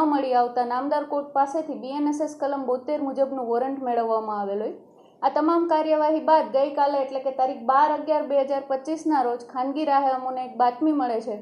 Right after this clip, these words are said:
કે ભરતનગર પોલીસ સ્ટેશનમાં ફરજ બજાવતા મહિલા કોન્સ્ટેબલ કે જે આ તમામ આરોપીઓના સગા થાય છે, તેમના ઘરે આરોપી હોવાની શંકા હોય, અમારા દ્વારા પેરોલ ફલો તથા એસ સી એસ ટી સેલની બે ટીમ બનાવી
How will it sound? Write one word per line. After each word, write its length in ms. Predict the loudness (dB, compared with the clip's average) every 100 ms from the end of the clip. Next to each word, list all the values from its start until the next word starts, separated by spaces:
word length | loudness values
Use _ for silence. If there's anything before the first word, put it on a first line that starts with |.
| -12 -20 -20 -20 -2
કે 100 | 2
ભરતનગર 560 | 4 4 4 2 0 0
પોલીસ 260 | -2 -4
સ્ટેશનમાં 520 | -4 -4 -2 0 0
ફરજ 260 | 0 0 -2
બજાવતા 440 | 0 0 0 0
મહિલા 320 | -2 -2 2 2
કોન્સ્ટેબલ 840 | 0 -2 -2 0 0 2 2 0 0
કે 100 | 0
જે 140 | 2
આ 160 | 4 4
તમામ 360 | 2 0 0
આરોપીઓના 600 | 0 0 0 -2 -2 -2
સગા 340 | 0 2 4 4
થાય 260 | 2 -2
છે, 160 | -2 -8 -8 -18 -20 _ _ 2
તેમના 340 | 4 6 6
ઘરે 320 | 6 8 8
આરોપી 440 | 10 8 6 2 2
હોવાની 400 | 4 4 2 0
શંકા 400 | 0 0 6 8
હોય, 240 | 10 8 4 -10 -20 -20 -20 _ -8
અમારા 340 | 0 4 6
દ્વારા 520 | 8 8 8 6 4 4
પેરોલ 320 | 6 6 4
ફલો 400 | 4 4 2 -2 -8 -20 -6
તથા 200 | -2 2
એસ 200 | 2 2
સી 60 | 0
એસ 200 | -4 -2
ટી 100 | -4
સેલની 340 | 0 0 0 -4
બે 260 | -4 -4
ટીમ 340 | -4 -2 2 2
બનાવી 380 | 4 2 4